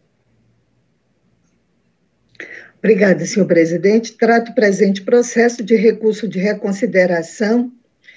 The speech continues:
da decisão contida no acordo número onze mil trezentos e noventa, dois mil e dezenove, plenário T C E Acre,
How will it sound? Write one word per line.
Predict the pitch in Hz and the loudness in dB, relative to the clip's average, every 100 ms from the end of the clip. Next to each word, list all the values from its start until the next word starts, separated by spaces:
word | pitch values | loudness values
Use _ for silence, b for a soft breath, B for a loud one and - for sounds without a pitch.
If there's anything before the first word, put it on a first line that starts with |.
| B B B B | B B B B
da | 214 | 0
decisão | 220 247 247 226 214 240 | 4 4 4 0 2 0
contida | 240 220 190 247 247 | 0 -4 -4 -2 0
no | 233 | 0
acordo | 233 226 226 226 233 | -2 -4 -2 -2 -2
número | 214 214 214 214 | -4 -4 -2 0
onze | 233 214 226 | -2 -2 -4
mil | 233 240 | -2 -2
trezentos | 202 196 196 196 208 | -2 -2 -2 -4 -2
e | |
noventa, | 226 247 180 202 240 247 | -2 -2 -4 -6 -4 -2
dois | 190 190 | -2 -2
mil | 202 | -4
e | |
dezenove, | 175 175 196 196 196 220 - | -6 -8 -6 -2 0 -2 -4
plenário | 208 190 175 175 | -6 -4 -2 -2
T | 196 | -4
C | 185 196 | -6 -4
E | 190 | -2
Acre, | 175 196 233 - | 0 0 -4 -8